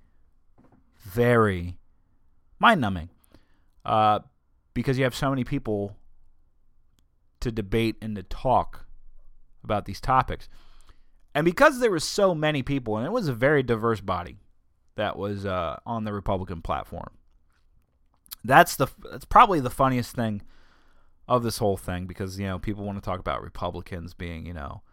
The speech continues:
the racist, sexist, bigoted party, right? And it was the Republican Party that had, uh, Latino candidates, had African-American candidates, and had, um, I know Carly Fiorina was on there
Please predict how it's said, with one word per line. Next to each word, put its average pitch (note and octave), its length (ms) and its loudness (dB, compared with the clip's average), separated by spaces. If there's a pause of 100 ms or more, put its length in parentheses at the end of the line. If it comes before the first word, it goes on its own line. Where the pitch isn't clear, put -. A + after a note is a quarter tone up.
(280)
the G#2 80 -4
racist, C#3 520 2 (140)
sexist, B2 460 -2 (160)
bigoted A2 460 2
party, G2 360 -2
right? F#2+ 360 -6
And G2 420 -8 (640)
it A2+ 120 -2
was A2 100 -2
the A2 120 -2
Republican G#2+ 440 0
Party G2+ 280 0
that F#2+ 180 -4
had, F#2+ 400 -2
uh, D#2+ 480 -6
Latino G#2 880 -4
candidates, F#2 880 -8
had F#2 640 -6
African-American G#2 720 -6
candidates, F#2 640 -8 (180)
and G2 220 -8
had, E2+ 440 -8 (120)
um, - 460 -12 (2750)
I A2 60 -6
know B2 160 0
Carly A2+ 540 0
Fiorina G#2+ 840 -4
was F#2+ 140 -8
on G2 220 -4
there F#2+ 380 -8